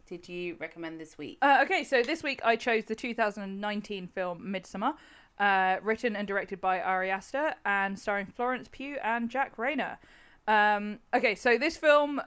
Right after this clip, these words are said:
Speaker 2: <laughs> for me, I found it really hard to write this, like, little synopsis,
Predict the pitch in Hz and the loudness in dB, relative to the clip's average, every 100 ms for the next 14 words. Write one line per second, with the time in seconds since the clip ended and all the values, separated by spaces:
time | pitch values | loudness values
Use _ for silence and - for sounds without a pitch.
0 | _ - - - 311 - 339 320 403 403 | _ -8 -6 -6 -6 -4 -2 0 4 4
1 | 285 269 349 392 359 - 190 214 247 262 | 4 0 6 4 4 -6 0 0 2 0
2 | 208 208 214 - 185 190 208 233 226 196 | 2 2 0 -2 -2 -2 -2 -6 -6 -6
3 | 196 202 196 - 202 - - 285 320 | -4 -8 -8 -8 -10 -10 -6 -6 -6